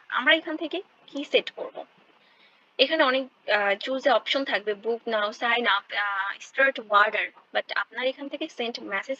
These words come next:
ক্লিক করে দিবেন। আর যদি সেন্ড মেসেজ ক্লিক করতে না চান সেক্ষেত্রে এখানে সেন্ড WhatsApp মেসেজ আপনারা ক্লিক করে দিবেন। সেন্ড WhatsApp মেসেজ মানে বিজনেস যে নাম্বার থাকবে, বিজনেস WhatsApp, সেটা আপনারা এখানে অ্যাড করে দিবেন। আচ্ছা, এখানে পেজ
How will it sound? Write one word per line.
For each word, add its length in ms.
ক্লিক 180
করে 220
দিবেন। 240
আর 160
যদি 140
সেন্ড 320
মেসেজ 260
ক্লিক 180
করতে 240
না 200
চান 200
সেক্ষেত্রে 340
এখানে 220
সেন্ড 260
WhatsApp 500
মেসেজ 360
আপনারা 200
ক্লিক 260
করে 180
দিবেন। 240
সেন্ড 260
WhatsApp 360
মেসেজ 300
মানে 280
বিজনেস 480
যে 160
নাম্বার 340
থাকবে, 200
বিজনেস 360
WhatsApp, 340
সেটা 220
আপনারা 220
এখানে 260
অ্যাড 200
করে 200
দিবেন। 240
আচ্ছা, 160
এখানে 140
পেজ 320